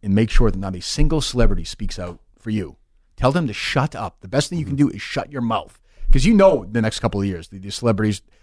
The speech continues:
Speaker 1: they're just the same exact thing. I mean, they're, they live in a bubble, an entirely different planet. They're tweeting out,
Speaker 2: Right.
Speaker 1: they're saying how evil Trump is, videos of them crying, selfies about them losing
Speaker 2: Yeah.
Speaker 1: their mind. For me, that's great business for Trump. You can't go wrong with
Speaker 2: Yeah.
Speaker 1: that.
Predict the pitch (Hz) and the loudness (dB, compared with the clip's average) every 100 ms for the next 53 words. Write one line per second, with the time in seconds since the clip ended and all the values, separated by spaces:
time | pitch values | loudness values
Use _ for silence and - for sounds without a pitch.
0 | _ - 247 196 131 143 214 226 185 185 | _ 0 0 0 -2 2 2 2 0 0
1 | - - - - 123 156 - 147 139 160 | 4 6 6 2 2 2 2 2 4 2
2 | 147 135 120 _ _ 117 139 147 160 117 | 2 0 0 _ _ -2 0 2 0 -2
3 | 117 - 143 147 143 143 139 - 123 113 | -4 0 2 4 2 0 -2 -2 0 2
4 | 127 - _ - 139 139 170 165 147 147 | 0 -4 _ -2 -2 2 2 4 4 4
5 | 147 - 151 143 127 135 151 - 143 143 | 2 0 0 2 0 0 0 0 0 0
6 | 113 139 151 - 120 - - 123 - 123 | 2 2 2 0 -4 0 0 0 0 0
7 | 226 269 269 - - - 165 151 151 151 | 2 0 0 0 2 4 4 2 2 2
8 | 147 139 135 147 156 143 135 123 156 - | 2 2 4 4 2 4 4 2 0 -4
9 | _ _ 185 339 262 - 170 180 180 175 | _ _ 2 4 2 0 0 0 0 0
10 | - 156 - 175 180 - - _ _ - | 0 -2 0 0 2 0 -8 _ _ -8
11 | 143 339 - 135 151 175 135 185 320 359 | 0 0 2 2 2 2 2 2 0 -2